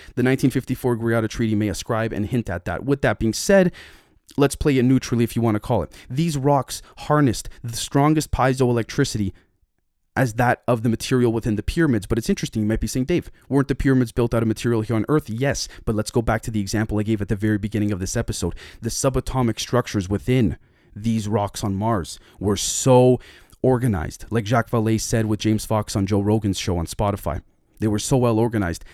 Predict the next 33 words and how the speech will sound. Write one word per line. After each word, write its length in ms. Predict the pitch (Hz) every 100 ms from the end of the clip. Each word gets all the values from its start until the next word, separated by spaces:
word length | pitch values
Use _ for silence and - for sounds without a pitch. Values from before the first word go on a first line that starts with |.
| -
This 140 | 120
can't 260 | - 135 117
be 240 | 113 107 -
a 80 | 98
trick 280 | - 123 -
of 100 | 101
nature, 340 | 107 101 95
can't 240 | - 120 -
be 100 | 104
the 120 | 92
doing 340 | 113 117 104
of 100 | 85
nature, 380 | 85 80 - - _ _ _ _ _ _ _
right? 260 | 98 98 - _ _ _ _ _ _ _ _ _ _ _ _ _ _ _
So 280 | - 123 95 - 110
again, 280 | 110 87 - - -
now 160 | 135 98
let's 180 | 135
take 160 | - 143
a 60 | 143
look 120 | 143
at 60 |
this 180 | 131 135
right 140 | 131 120
here. 220 | 143 - - 107
Remote 380 | 123 123 160
view 180 | 131 143
dot 260 | 135 131 -
com. 340 | 147 151 78 - - - - - - _ _ - - - - - - - - _ -
The 120 | 127 143
key 280 | - 208 202
to 120 | 175
ideograms 800 | 151 143 175 156 127 98 87